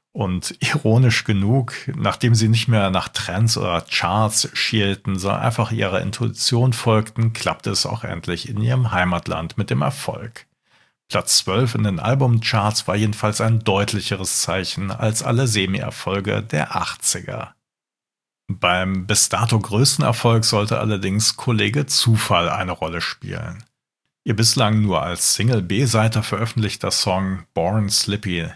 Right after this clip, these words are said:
Nugs wurde für den Soundtrack einer britisch-schottischen Filmkomödie ausgewählt,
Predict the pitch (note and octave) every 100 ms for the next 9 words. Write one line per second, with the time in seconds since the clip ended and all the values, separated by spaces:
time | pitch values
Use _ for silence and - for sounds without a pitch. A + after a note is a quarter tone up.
0 | _ - E2+ F#2 A2 - - - B3 G2+
1 | F#2+ F#2 F2+ - G2 F2 - E2+ F2 G2
2 | F2+ F2 G2+ G2 G2 G2 G2 - F#2+ G#2+
3 | G2 B2 A2+ - A#2 A#2 A2 G#2 F#2 F#2
4 | F2+ D#2+ E2 - F2 D#2+ D#2+ D2+ D#2